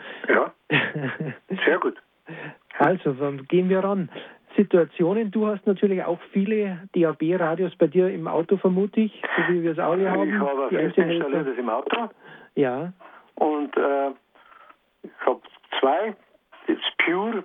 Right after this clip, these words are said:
Speaker 1: das Highway war nicht so gut. Und jetzt habe ich das vom Dual. Und das Dual ist sehr gut. Das ist sehr gut im Empfang.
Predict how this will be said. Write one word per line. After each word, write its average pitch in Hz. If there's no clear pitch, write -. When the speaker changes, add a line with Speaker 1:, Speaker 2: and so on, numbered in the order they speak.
Speaker 1:
das 143
Highway 160
war 120
nicht 180
so 233
gut. 233
Und 143
jetzt 147
habe 147
ich 139
das 156
vom 135
Dual. 143
Und -
das 135
Dual 135
ist 160
sehr 165
gut. -
Das 120
ist -
sehr 143
gut 147
im 131
Empfang. 151